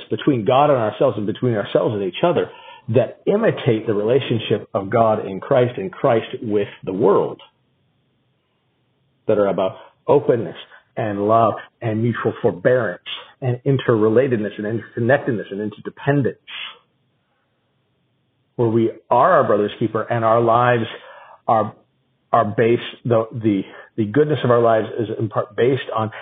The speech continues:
how our brothers and our sisters are faring, not just on whether or not we've got what we need, but whether our brothers and sisters and us have, we all have what we need.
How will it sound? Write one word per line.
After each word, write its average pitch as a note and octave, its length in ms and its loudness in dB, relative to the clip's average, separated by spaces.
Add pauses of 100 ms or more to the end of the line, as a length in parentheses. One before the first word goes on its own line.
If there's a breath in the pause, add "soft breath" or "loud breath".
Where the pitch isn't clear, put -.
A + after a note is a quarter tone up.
(220 loud breath)
how B2 240 2
our A2 100 2
brothers A2 320 2
and A#2 100 0
our G2 120 -2 (140)
sisters C#3 360 2
are G#2 160 -6
faring, F2 360 -8
not G2 240 -4
just G#2 200 -4
on G2 160 -2
whether G2+ 320 4
or F#2+ 40 0
not G2+ 300 0
we've A#2 220 4
got G2 220 0
what F#2+ 200 -2
we A#2 140 2
need, G2+ 160 -2
but F#2 120 -6
whether G#2 220 2
our F2+ 140 -2
brothers G2+ 340 2
and F#2 140 -10
sisters - 300 -4 (100)
and B2+ 300 0
us - 180 -4 (100)
have, A2 120 2 (360 loud breath)
we G#2+ 140 -2
all C3 280 4
have F#2+ 260 -4
what F2 160 -10
we - 80 -20
need. - 60 -20